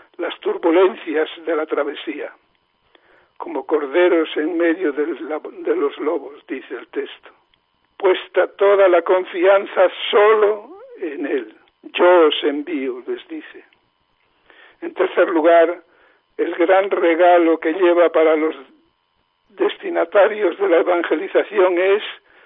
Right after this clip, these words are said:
la paz. Es la paz del resucitado. Es el sentido profundo de la vida. Solo los que acogen de-, la llegada del reino de Dios se hacen acreedores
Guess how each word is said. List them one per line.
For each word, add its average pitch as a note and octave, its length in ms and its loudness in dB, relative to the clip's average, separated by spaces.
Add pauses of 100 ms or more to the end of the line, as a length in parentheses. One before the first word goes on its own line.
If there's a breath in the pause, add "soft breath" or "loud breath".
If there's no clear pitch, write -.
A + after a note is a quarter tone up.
(320 soft breath)
la C#3+ 280 0
paz. - 220 0 (1300 soft breath)
Es E3+ 180 -2 (160)
la C3+ 220 0
paz A3 220 4 (160)
del E3+ 160 4
resucitado. - 920 -6 (460)
Es E3+ 220 -4
el D3 240 -2
sentido G3+ 640 -2
profundo F3+ 760 0
de D#3 160 0
la C#3+ 100 -4
vida. B2+ 480 -12 (540)
Solo F3 360 4
los D#3+ 260 2
que D#3 100 2
acogen D#3 640 -2
de-, D#3 240 -4 (800)
la D#3 140 2
llegada E3 460 4
del D#3+ 260 0
reino E3+ 380 2
de D#3 140 -2
Dios F3+ 340 0 (680 soft breath)
se - 120 2
hacen E3 360 0
acreedores D#3 880 2